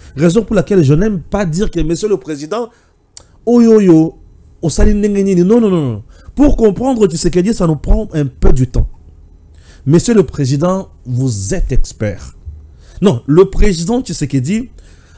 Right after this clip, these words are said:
a mis biso la dimension ya kosakana te. C'est-à-dire, a mis communauté internationale contre mur. A mis Kagame contre mur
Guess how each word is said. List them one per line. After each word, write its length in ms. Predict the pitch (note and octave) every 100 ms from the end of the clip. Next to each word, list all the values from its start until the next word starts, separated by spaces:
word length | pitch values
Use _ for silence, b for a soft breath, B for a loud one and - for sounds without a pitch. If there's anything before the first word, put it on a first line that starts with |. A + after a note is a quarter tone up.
| b
a 120 | F3+
mis 380 | F#3 F#3 G3 A3+
biso 300 | A3 C4 C4+
la 100 | A#3
dimension 1000 | B2+ A#2+ G3 F#3+ F3+ - - A3+ A3+ B3 - - - _ -
ya 180 | A#2+ F#3
kosakana 640 | - F#3+ - F3+ E3 D#3
te. 220 | C#3 C#3 - b b b
C'est-à-dire, 640 | F3+ F#3+ A3 C#4 C4+ B3 - -
a 120 | E3+
mis 440 | F#3 G3+ G#3 B3+
communauté 560 | - A3+ G3+ G3+ G3 B3+
internationale 720 | B3 G3+ F3 E3+ - F#3+ G#3+ F#3
contre 360 | - A#3 F#3+ F3
mur. 280 | E3+ C3+ - - - b b b
A 160 | F3+ F#3+
mis 460 | G#3 G#3 A#3 -
Kagame 640 | - E3+ F3 E3+ A3+ F3+ C3+
contre 520 | - G#3 A3+ - E3+
mur 400 | D#3+ A3 A3+ -